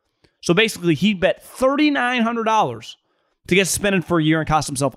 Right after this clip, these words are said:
eleven million dollars. And they were all parlays, so he lost thirty-nine hundred dollars. <laughs> The forty-niners have just released an updated regarding their coaching staff,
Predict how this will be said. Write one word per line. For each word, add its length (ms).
eleven 840
million 500
dollars. 440
And 100
they 60
were 120
all 140
parlays, 480
so 280
he 180
lost 460
thirty-nine 480
hundred 200
dollars. 360
<laughs> 80
The 100
forty-niners 500
have 100
just 200
released 280
an 140
updated 480
regarding 380
their 80
coaching 320
staff, 320